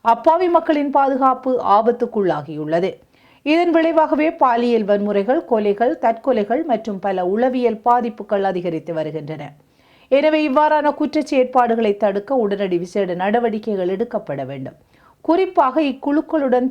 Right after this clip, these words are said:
தொடர்புடையவர்களின் வங்கிக் கணக்குகள், சொத்துக்கள் மற்றும் வருமான மூலங்களை விசேடமாக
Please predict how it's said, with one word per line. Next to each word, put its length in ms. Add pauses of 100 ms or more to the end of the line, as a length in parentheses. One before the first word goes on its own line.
தொடர்புடையவர்களின் 1040 (420)
வங்கிக் 340
கணக்குகள், 520 (120)
சொத்துக்கள் 540 (100)
மற்றும் 340
வருமான 380 (160)
மூலங்களை 520 (580)
விசேடமாக 640